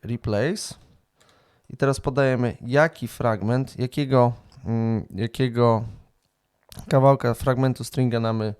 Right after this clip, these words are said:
szukać, a szukamy samochodów i zamieniamy te samochody na balony. Dobra, zobaczmy.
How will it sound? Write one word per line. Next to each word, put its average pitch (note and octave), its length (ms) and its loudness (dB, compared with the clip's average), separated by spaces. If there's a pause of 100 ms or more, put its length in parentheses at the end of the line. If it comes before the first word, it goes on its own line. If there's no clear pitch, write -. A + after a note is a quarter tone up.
(280)
szukać, - 580 -4
a A2+ 60 -10
szukamy A2 420 -4 (240)
samochodów A#2 840 -4 (1120)
i C#3 100 -6
zamieniamy C3 680 2
te A2 160 -8
samochody G#2 640 -6
na F#2+ 340 -4 (300)
balony. G#2 960 -4 (4000)
Dobra, G#2+ 600 0
zobaczmy. D3+ 680 0